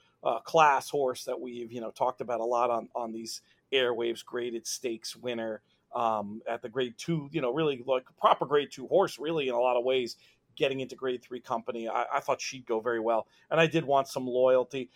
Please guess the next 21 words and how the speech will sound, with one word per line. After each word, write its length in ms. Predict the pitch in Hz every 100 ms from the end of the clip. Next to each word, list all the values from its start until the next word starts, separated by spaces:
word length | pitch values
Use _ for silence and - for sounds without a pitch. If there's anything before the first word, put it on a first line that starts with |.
| _
I 80 | -
was 100 | 185
just 220 | 165 139
figuring 380 | - 143 131 127
maybe, 280 | 127 123 127
you 80 | 147
know, 100 | 123
maybe 260 | 120 147 135
it 100 | 135
was 120 | 127
the 80 | 127
ship, 280 | - 131 117
maybe 260 | 123 120 123
there 120 | 117
was 100 | 110
something 240 | 123 113
about 300 | 113 117 113 _ _ -
Presque 280 | 131 -
Isle 300 | 135 123 117
that 240 | 113 117 -
day 340 | 123 117 104